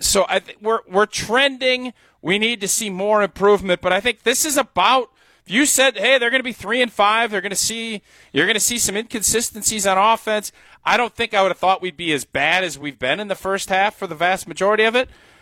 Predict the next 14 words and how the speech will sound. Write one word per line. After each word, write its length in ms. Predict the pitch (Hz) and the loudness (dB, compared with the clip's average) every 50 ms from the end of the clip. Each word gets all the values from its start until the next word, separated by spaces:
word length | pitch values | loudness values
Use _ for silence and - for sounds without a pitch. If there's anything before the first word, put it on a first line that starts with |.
| _ _ _ _ - | _ _ _ _ 0
But 260 | 165 175 180 - _ _ | 0 2 2 0 _ _
what 320 | - - 147 180 254 254 - | -10 -4 0 0 0 0 -2
we've 160 | 240 240 - | -6 -6 -4
seen 300 | - - - 262 320 359 | -4 -2 -2 -2 -2 -2
is 160 | 349 311 - | -4 -4 -6
probably 440 | - _ - - - 233 294 339 330 | -8 _ -6 -2 0 0 2 2 -2
about 360 | 285 - - 214 254 285 - | -2 0 2 2 2 2 2
what 120 | 262 269 262 | 0 0 0
I 120 | 262 262 | 0 -2
thought 500 | - - - 269 277 247 220 220 208 - _ _ _ _ _ | -2 0 2 4 4 4 4 2 0 -4 _ _ _ _ _
we 200 | 170 165 175 214 | -4 -2 0 2
would 160 | 220 220 - | 2 2 0
see, 280 | - - 262 247 208 180 | 0 0 -2 -2 -4 -4
especially 720 | 175 - - 190 190 180 - - 175 175 170 165 165 156 | -4 -4 -2 -2 -2 0 -2 -2 -2 0 0 0 -2 -4